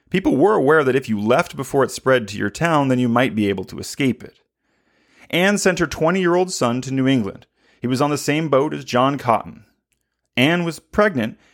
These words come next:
and would follow up the next year with the rest of the family. This would give her husband time to wind down his fabric business in England, and the whole family could then immigrate.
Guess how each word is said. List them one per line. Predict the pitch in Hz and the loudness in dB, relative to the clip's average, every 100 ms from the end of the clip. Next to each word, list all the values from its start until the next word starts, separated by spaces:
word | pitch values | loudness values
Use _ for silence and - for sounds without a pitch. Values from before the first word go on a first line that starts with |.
| _ 123 | _ -2
and | |
would | 139 151 | 0 2
follow | 160 165 151 | 2 4 4
up | 151 | 2
the | 139 | -2
next | 151 - - | -2 -4 -4
year | 123 | -2
with | 135 151 | -2 -4
the | 101 | -2
rest | 101 - | -2 -2
of | |
the | 113 | -14
family. | - 156 147 - 113 _ _ - | -4 -2 -2 -6 -16 _ _ -12
This | 107 | -8
would | 131 113 | -6 0
give | 135 139 127 _ _ | 0 0 -6 _ _
her | 113 | -4
husband | 107 120 120 127 | 0 0 0 -2
time | 113 120 127 135 | 0 0 0 0
to | 104 | 0
wind | 104 117 113 | 2 2 2
down | 110 117 | 0 0
his | 113 | -2
fabric | - 147 131 107 | 0 0 0 -4
business | 98 95 104 117 - _ _ | -6 -8 -10 -12 -20 _ _
in | 107 | -8
England, | 110 156 127 69 - _ _ _ _ _ _ _ _ | -6 -4 -4 -6 -12 _ _ _ _ _ _ _ _
and | 101 92 | -4 -4
the | |
whole | 98 127 | 2 0
family | 123 151 135 90 | 2 0 0 -2
could | 95 95 | -6 -4
then | 101 113 | -2 0
immigrate. | 120 101 - | 0 -2 -10